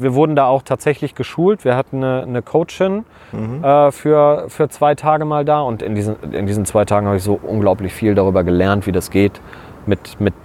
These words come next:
Speaker 1: diesen Sachen. Also mit, mit Präsenz, mit wie man mit einer Kamera umgeht,
Speaker 2: Mhm.
Speaker 1: äh, und wie auch eine Vorbereitung, wie man sich selber strukturiert, äh, und so weiter und so fort. Na, und ich hab halt, aber ich war immer noch Doktorand. Also ich hab,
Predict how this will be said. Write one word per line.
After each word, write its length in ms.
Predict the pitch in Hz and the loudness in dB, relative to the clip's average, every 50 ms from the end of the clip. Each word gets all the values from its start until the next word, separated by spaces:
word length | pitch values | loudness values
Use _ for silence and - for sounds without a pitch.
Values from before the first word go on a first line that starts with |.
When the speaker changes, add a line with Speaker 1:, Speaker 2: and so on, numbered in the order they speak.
| - - - | -20 -12 -2
Speaker 1:
diesen 240 | - 101 92 92 95 | 0 0 2 2 2
Sachen. 440 | 90 107 107 - - 101 92 92 92 - - | 2 2 0 0 -2 -6 -6 -8 -10 -10 -6
Also 160 | - 95 87 90 | -4 -2 -2 0
mit, 300 | 90 87 - - - 95 | -2 -2 -4 -6 -4 -4
mit 340 | 92 87 - - - - | -4 -4 -4 -8 -16 -16
Präsenz, 560 | - - 104 92 90 92 95 98 101 - - - | -4 0 0 2 2 2 2 0 -2 -6 -6 -4
mit 380 | 92 87 - - - - - - - - - - - - - - - - | -2 -4 -4 -6 -10 -20 -20 -20 -20 -20 -20 -20 -20 -20 -20 -20 -14 -6
wie 160 | 92 98 98 | -2 0 2
man 160 | 98 95 98 | 2 2 2
mit 120 | 95 95 87 | 0 0 -2
einer 120 | 95 90 | -2 -2
Kamera 300 | - - 104 104 98 95 | -2 -2 -2 0 2 2
umgeht, 500 | 92 80 90 92 90 92 95 95 90 - - - - | 0 0 0 0 0 2 2 2 0 -2 -8 -16 -8
Speaker 2:
Mhm. 380 | - 110 107 101 101 104 110 120 | -6 -4 -4 -2 -4 -4 -2 0
Speaker 1:
äh, 220 | 101 95 95 92 | 0 2 2 2
und 200 | - - 95 85 | 0 -2 -6 -4
wie 140 | 87 98 98 | -2 0 2
auch 140 | - 98 - | 2 0 -2
eine 100 | 95 87 | -4 -6
Vorbereitung, 720 | - - 110 107 101 95 95 95 98 92 - 98 95 87 | -2 0 0 2 2 2 2 2 0 0 -2 -4 -4 -2
wie 40 | 92 | -2
man 160 | 95 92 87 | -2 -2 -2
sich 120 | 90 85 | -2 -2
selber 320 | - 98 98 101 101 101 - | 0 2 2 4 2 0 0
strukturiert, 640 | - - 110 98 - - 98 92 95 104 107 107 - - - - - - - - - - - - | -2 -4 -6 -6 -4 -4 -4 0 2 2 0 0 -2 -8 -20 -20 -20 -20 -20 -20 -20 -20 -14 -6
äh, 300 | - 92 101 101 98 101 | -2 2 4 4 4 2
und 240 | 90 - 95 104 98 | 0 -2 -6 -8 -6
so 100 | - 95 | -2 0
weiter 240 | 95 95 95 101 95 | 0 0 0 0 -2
und 100 | 107 110 | -4 -6
so 100 | - 123 | -8 -6
fort. 240 | - - 143 139 - | -2 -2 -2 -2 -2
Na, 160 | - 120 123 117 | -2 -2 0 0
und 140 | 113 117 | 0 -2
ich 80 | 107 - | 0 0
hab 120 | 139 127 | 0 2
halt, 200 | 135 135 131 127 - _ _ _ _ _ _ _ _ _ - | 2 2 2 0 -2 _ _ _ _ _ _ _ _ _ -8
aber 220 | - 123 127 123 | -2 0 0 0
ich 80 | 113 - | 0 2
war 220 | 147 143 156 135 | 2 2 2 2
immer 160 | 143 160 160 | 0 0 0
noch 100 | 156 151 | 0 0
Doktorand. 560 | 143 - 151 - - 147 143 185 156 104 85 - | 0 0 0 0 0 0 0 0 0 -2 -4 -8
Also 220 | - 110 110 110 | -6 -4 -4 -2
ich 100 | 101 - | -2 -2
hab, 80 | 139 | -4